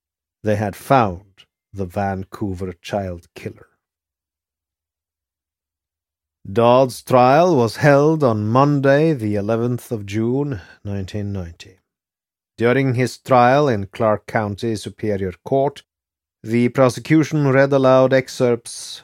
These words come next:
of Dodd's diary and displayed photographs of Lee Selly. The defense did not call any witnesses or present any evidence, suggesting only that Dodd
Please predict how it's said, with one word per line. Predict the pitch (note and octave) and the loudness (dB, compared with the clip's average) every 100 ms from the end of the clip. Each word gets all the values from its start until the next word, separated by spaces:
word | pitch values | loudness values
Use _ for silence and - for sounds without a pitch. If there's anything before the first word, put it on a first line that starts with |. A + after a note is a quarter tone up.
| - | -16
of | G#2+ G2 G2 | -14 -14 -6
Dodd's | A2+ A2+ G2+ G2 | -2 -2 -4 -6
diary | A2 A#2 A2+ A2+ A#2+ G2+ F2 - | -4 0 0 0 0 -2 -10 -18
and | G#2+ F#2 | -16 -12
displayed | F#2+ - G#2 G2 - | -12 -8 -6 -6 -4
photographs | B2 A2 G2+ G#2+ G#2 - - - - - | -6 -6 -6 -4 -6 -8 -18 -18 -18 -14
of | F2+ | -12
Lee | F#2+ G#2+ G2+ | -8 -6 -6
Selly. | F#2+ - A2 F#2 F2 _ _ _ _ _ _ _ _ - | -8 -6 -6 -6 -12 _ _ _ _ _ _ _ _ -16
The | G2+ G#2+ G#2 | -6 -4 -4
defense | G2 G2 F#3 F3 A2+ B2+ - - _ - | -6 -2 2 2 2 -4 -8 -18 _ -8
did | B2 | -6
not | C#3+ C#3+ - | -4 -6 -2
call | C#3 C3 C3 - | 2 2 0 -2
any | D3+ C3 F#2 | -4 -2 -4
witnesses | F2 - E2+ F#2+ B2 C3+ A#2+ _ _ _ | -10 -14 -18 -6 -2 -2 -6 _ _ _
or | G#2 G2+ | -14 -14
present | - G2 G#2+ F#2+ - _ _ | -12 -10 -10 -10 -14 _ _
any | D3 B2+ F#2+ | -4 -4 -4
evidence, | E2+ E2 G#2 B2 A#2+ - _ _ _ _ _ _ _ | -10 -8 -6 -4 -6 -12 _ _ _ _ _ _ _
suggesting | - F#3 D#3+ D3+ - C#3+ | -4 0 4 2 2 0
only | A#2+ A2 A2+ | 2 2 0
that | G#2+ G2+ F#2 | 0 -2 -2
Dodd | B2 B2 A#2 A#2+ | 0 4 2 0